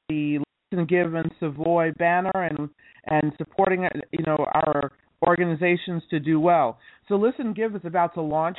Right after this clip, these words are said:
shortly, and one of our students has been accepted, one of our student ambassadors has been accepted for Flo-, to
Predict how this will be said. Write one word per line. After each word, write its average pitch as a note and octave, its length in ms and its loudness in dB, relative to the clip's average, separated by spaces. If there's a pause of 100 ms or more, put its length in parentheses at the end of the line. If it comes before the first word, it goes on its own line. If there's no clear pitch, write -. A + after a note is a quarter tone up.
shortly, G#3+ 520 -2
and D#3 240 -2 (320)
one F#3+ 240 2
of G3+ 120 0
our F3 200 4 (120)
students G3+ 440 -2
has F3 160 4 (100)
been F3+ 160 2
accepted, G3 580 -2
one F3+ 120 -4
of E3 60 -8
our E3 180 0
student F#3+ 260 -4
ambassadors F#3 680 -2 (420)
has F#3+ 160 2
been F#3 160 -2
accepted G3 580 -4
for F3 140 -6 (100)
Flo-, F3+ 140 -2
to E3 140 -6